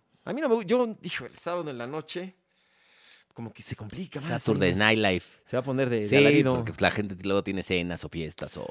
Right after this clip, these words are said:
Speaker 2: reuniones o
Speaker 1: Sí, pues no puedes hacer planes porque, pues, normalmente
Speaker 2: Sí,
Speaker 1: uno ya sabe
Speaker 2: o
Speaker 1: que
Speaker 2: ya
Speaker 1: los domingos a las doce está bloqueado. Y ahora te lo cambia, pues, ¿qué pasó?
Speaker 2: <laughs>
Speaker 1: Bueno, juega, o-, eh, hoy es martes, mañana miércoles.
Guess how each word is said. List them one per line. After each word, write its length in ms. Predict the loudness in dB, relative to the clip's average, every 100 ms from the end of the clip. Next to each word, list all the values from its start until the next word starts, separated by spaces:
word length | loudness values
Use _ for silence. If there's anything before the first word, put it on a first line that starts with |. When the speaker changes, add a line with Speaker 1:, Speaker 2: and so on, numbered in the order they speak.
| -8
Speaker 2:
reuniones 600 | -8 -8 -10 -12 -14 -16
o 60 | -16
Speaker 1:
Sí, 640 | -6 -2 -2 -2 -2 -4 -8
pues 160 | -10
no 80 | -6
puedes 200 | 0 0
hacer 240 | -2 -8 -4
planes 340 | -4 -4 -6
porque, 220 | -12 -20
pues, 220 | -20 -20 -12
normalmente 500 | -8 -4 -4 -4 -6
Speaker 2:
Sí, 60 |
Speaker 1:
uno 100 | -4 -4
ya 120 | -2
sabe 200 | 0 2
Speaker 2:
o 20 |
Speaker 1:
que 60 | 4
Speaker 2:
ya 80 |
Speaker 1:
los 140 | 6 8
domingos 420 | 8 8 8 8
a 60 | 8
las 160 | 8
doce 240 | 8 8 8
está 180 | 6 6
bloqueado. 600 | 6 4 2 0 -2 -4
Y 80 | 4
ahora 120 | 4
te 80 | 4
lo 140 | -2 -4
cambia, 260 | -4 -6
pues, 100 | -8 -10
¿qué 100 | -8
pasó? 300 | -10 -12 -8
Speaker 2:
<laughs> 400 | -8 -8 -10 6
Speaker 1:
Bueno, 160 | 10
juega, 500 | 10 10 10 10 8 2 -18 _
o-, 160 | 6 6
eh, 280 | 6 6 6
hoy 140 | 6
es 120 | 6 6
martes, 400 | 6 6 4 2
mañana 320 | 2 2 2
miércoles. 720 | 4 4 2 -4 -8 -14